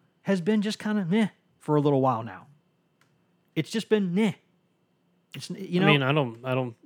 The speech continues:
Speaker 2: think by any means that there's any comparable players between Georgia State and Tennessee.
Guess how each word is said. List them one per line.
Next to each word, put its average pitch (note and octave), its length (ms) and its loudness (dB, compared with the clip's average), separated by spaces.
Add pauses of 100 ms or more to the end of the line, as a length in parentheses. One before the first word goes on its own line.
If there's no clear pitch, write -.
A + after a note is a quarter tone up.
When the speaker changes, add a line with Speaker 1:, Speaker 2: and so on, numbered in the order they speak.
(140)
Speaker 2:
think A#2+ 180 -4
by G#2+ 120 -4
any A#2+ 160 -6
means G#2+ 320 -10
that A2 260 -8
there's B2 500 -8
any A#2+ 300 -8 (380)
comparable A#2 680 -4
players A#2 380 0
between A#2+ 320 -6
Georgia A2+ 240 -4
State B2 200 -2
and B2 100 -6
Tennessee. B2 520 -4